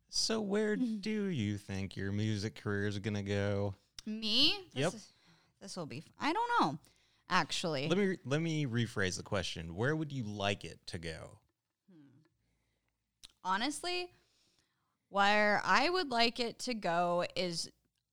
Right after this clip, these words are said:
Speaker 2: I just want to get to the point with my knowledge of producing where if I hear something in my head, I can sit down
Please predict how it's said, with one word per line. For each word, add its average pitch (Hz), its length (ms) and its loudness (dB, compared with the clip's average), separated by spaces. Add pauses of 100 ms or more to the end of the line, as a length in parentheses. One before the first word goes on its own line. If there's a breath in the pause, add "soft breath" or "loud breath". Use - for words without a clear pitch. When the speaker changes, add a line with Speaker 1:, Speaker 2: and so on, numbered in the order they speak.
(120)
Speaker 2:
I 240 260 10
just 370 240 0
want 220 320 0
to 220 100 -6
get 185 360 -2
to 226 100 -8
the 190 120 -2
point 170 560 -6
with 170 360 -4
my 170 220 -4
knowledge 170 520 0
of 170 200 -6
producing 190 680 -2
where 170 240 0
if 165 120 -4
I 170 100 0
hear 170 300 -4
something 214 420 -2
in 196 80 -2
my 180 200 -2
head, 165 440 0
I 160 100 -4
can 165 220 -8
sit - 320 -10
down 165 440 0